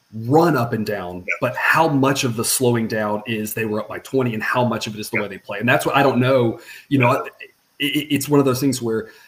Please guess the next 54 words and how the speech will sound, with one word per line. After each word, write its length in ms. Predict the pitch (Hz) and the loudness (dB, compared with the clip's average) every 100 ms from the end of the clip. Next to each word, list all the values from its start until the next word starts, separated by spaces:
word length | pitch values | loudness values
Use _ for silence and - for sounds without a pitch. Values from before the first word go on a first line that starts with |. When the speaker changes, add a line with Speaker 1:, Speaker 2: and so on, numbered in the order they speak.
| _ - | _ -10
Speaker 1:
they, 560 | 123 127 120 117 107 - - | 0 2 2 0 -4 -10 -8
they 160 | 135 165 | -4 0
definitely 600 | 170 180 175 135 110 - - | 0 2 0 0 -2 -6 -12
appear 400 | - - - 190 | -8 -6 -4 0
to 80 | 147 | 2
be 100 | 127 | 2
one 140 | 113 | 0
of 80 | 107 | -2
the 60 | 110 | -4
slower 340 | - 113 107 | -2 -2 -2
teams, 340 | 101 131 107 | -2 -4 -4
but 140 | - 117 | -2 -4
I 40 | |
just 140 | 113 120 | -2 0
don't 140 | 135 | 2
know 140 | 131 | 2
if 100 | 120 | 0
it's, 340 | 120 - - - | -2 -4 -6 -6
if 140 | 127 123 | -10 -4
how 120 | - | 0
much, 140 | 165 160 | 0 2
how 160 | - | 2
much, 180 | 208 - | 4 2
I 100 | 147 | 0
guess 140 | 180 156 | -2 -2
my 80 | |
question 220 | 139 135 - | -4 -4 -6
is, 40 | |
how 160 | - 165 | -4 -2
much 180 | 175 135 | -2 -2
of 60 | |
a 80 | 120 | -4
boost 540 | 98 113 120 120 - | -4 -2 -2 -2 -4
is 140 | 120 107 | -6 -2
that 280 | 110 98 107 | -4 -4 -8
getting 300 | 107 110 104 | -6 -6 -8
because 500 | 101 - - 135 120 | -10 -12 -4 -2 -2
of 160 | 104 | -4
the 100 | 104 | -4
way 420 | 104 104 101 101 98 _ - _ | -4 -4 -4 -6 -8 _ -20 _
that 140 | 117 117 | -4 -2
they 60 | |
Speaker 2:
Yeah. 80 | 110 | -2
Speaker 1:
get 100 | 107 | -2
out 120 | 101 | -2
ahead 180 | 98 190 | 0 0
of 80 | 127 | 0
teams, 200 | 127 123 | 0 -2
and 80 | 110 | -2
how 160 | 135 | 2
much 160 | 135 127 | 2 2
of 40 | |
that's 200 | 123 117 | 0 -2
just, 260 | 123 120 - | -2 -4 -4